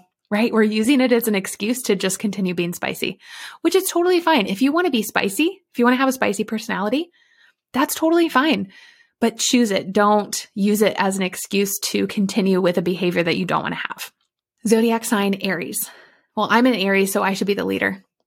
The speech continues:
or I'm the best person to be the leader. Enneagram. I'm an Enneagram two, so I'll always put myself last,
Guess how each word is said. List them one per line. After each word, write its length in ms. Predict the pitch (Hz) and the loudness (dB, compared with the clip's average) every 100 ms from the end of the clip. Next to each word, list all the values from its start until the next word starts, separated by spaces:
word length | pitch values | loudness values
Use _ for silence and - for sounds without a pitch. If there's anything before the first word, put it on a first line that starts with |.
| _ - | _ -4
or 240 | 196 196 185 | 2 2 2
I'm 140 | 214 | 2
the 100 | 220 | 4
best 200 | 196 196 | 2 0
person 300 | - 196 196 | -2 -4 -4
to 40 | 190 | -2
be 100 | 190 | -2
the 100 | 190 | -2
leader. 360 | 185 180 180 _ _ _ - - - _ _ _ _ _ | 0 -2 -2 _ _ _ -20 -20 -20 _ _ _ _ _
Enneagram. 680 | 226 220 240 190 185 190 330 - _ _ - - - - - - - | 2 4 2 2 0 2 0 -8 _ _ -20 -20 -20 -20 -20 -18 -6
I'm 140 | 208 | 0
an 160 | 247 240 | 2 2
Enneagram 420 | 220 220 - 214 | 2 2 2 0
two, 280 | 208 220 226 | 2 2 2
so 520 | 226 208 196 190 190 | 0 2 2 2 2
I'll 160 | 202 208 | 0 2
always 240 | 208 208 | 2 0
put 120 | 202 196 | -2 -4
myself 280 | 202 180 | -2 -2
last, 400 | 175 165 165 - | 2 0 0 -8